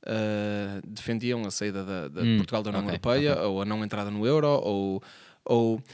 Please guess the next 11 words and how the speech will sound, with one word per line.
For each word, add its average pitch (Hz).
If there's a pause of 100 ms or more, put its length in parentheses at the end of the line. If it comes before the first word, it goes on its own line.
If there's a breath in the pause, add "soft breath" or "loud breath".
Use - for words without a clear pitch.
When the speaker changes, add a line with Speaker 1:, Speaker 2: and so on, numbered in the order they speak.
(140 loud breath)
Speaker 1:
várias 226
posições 165
que -
hoje 156 (800)
seriam 147
mesmo 135
consideradas 113
anti-União 113
Europeia 101
ou 95
eurocéticas. -